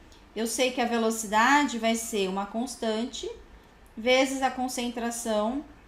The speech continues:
do aleto. O nucleófilo não influencia na velocidade dessa reação, tá? Apenas o aleto de alquila, porque ele não participa aqui dessa etapa. O mecanismo é diferente. E o mecanismo sendo diferente,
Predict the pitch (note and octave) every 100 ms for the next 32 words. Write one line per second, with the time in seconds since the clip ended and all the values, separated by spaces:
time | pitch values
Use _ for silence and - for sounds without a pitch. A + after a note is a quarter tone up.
0 | - - - - - A#3+ B3+ D4 C4+ B3+
1 | B3+ G3 - - - - - C4+ D4 D#4
2 | C#4+ C4+ D4+ D4+ C#4 A#3 - C4+ F4 F4+
3 | E4+ E4 - D#4+ B3 G#3+ G3 A3+ G#3+ F#3
4 | F#3+ F#3 F#3 F3+ - G3 F#3 F#3 - E3+
5 | E3 - - - - F#3+ A3+ E4 - -
6 | - - - B3 B3 B3 C4 B3+ C#4+ C4+
7 | A#3 B3+ A#3 C4+ C4+ F4 F4 G#3 A3+ C4
8 | C#4+ D4 D#4 D#4 - G4 B4+ A3+ A3+ A3+
9 | F#3+ G3 G#3+ A#3 F#3 F3+ F#3 G#3 B3+ -
10 | C#4 C4 F4+ E4+ A#3+ G#3 G#3 - G3+ F#3
11 | E3+ - - - - - B3+ C#4 C#4 C#4
12 | E4+ G4 D#4 D4 B3+ A3+ A3 - F#3+ A3+
13 | D#4 D4 C#4+ F#3